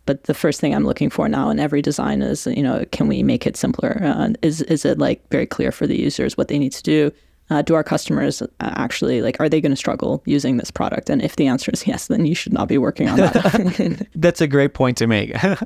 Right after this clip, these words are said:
Speaker 2: Well, we can't talk about building a product like Ultra without talking about our core values. They often inspire us to get it done or strive to deliver a wow experience, as you mentioned, to our customers. So how has Revolut's company culture influenced you on your work?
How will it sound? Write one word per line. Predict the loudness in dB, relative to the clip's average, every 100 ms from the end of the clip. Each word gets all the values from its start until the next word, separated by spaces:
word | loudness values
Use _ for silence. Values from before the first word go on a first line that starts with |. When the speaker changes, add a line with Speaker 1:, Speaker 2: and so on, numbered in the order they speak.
| -10 -16 _ _
Speaker 2:
Well, | 0
we | 2
can't | 2 2 2
talk | 0 0
about | 0 -2 2
building | 2 4 2
a |
product | 0 2 2 2 0
like | -2 0
Ultra | -2 -2 0 0 0 -6 _
without | 0 2 2
talking | 0 0 0
about | 2 0 0
our | -2
core | 0 0
values. | 2 0 -2 -4 -6 -12 _ _ 0
They | 4
often | 4 2 0
inspire | 0 2 4 4
us | 2
to | 0
get | 2 2
it | 2
done | 2 4 4 4
or | 4 2 0 -4
strive | -8 -4 0 2 2
to | -2
deliver | -2 0 2 4
a | 2
wow | 4 2 2
experience, | 0 0 0 0
as | 2
you | 2
mentioned, | 2 0 -2
to | -2
our | -2
customers. | -2 -4 0 0 0 -6 _ _ 0
So | 0 0 _
how | 0 2
has | 4 2
Revolut's | 2 2 2 2 0 -4
company | 0 0 0 0
culture | 2 2 2 0 2
influenced | 0 2 2 2 0 2
you | 4 4 2
on | 2
your | 4 4
work? | 4 -2 -6 -16